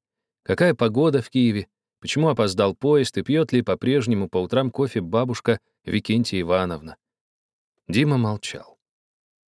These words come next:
Мне казалось, что в жизни у нас за эти годы случилось так много трудного и значительного, что неизвестно, о чем говорить.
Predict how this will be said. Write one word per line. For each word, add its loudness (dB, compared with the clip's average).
Мне 2
казалось, 2
что 0
в -4
жизни 0
у 0
нас 0
за 0
эти -4
годы 0
случилось -4
так -4
много 0
трудного -2
и 0
значительного, -2
что -2
неизвестно, 2
о -4
чем -2
говорить. -4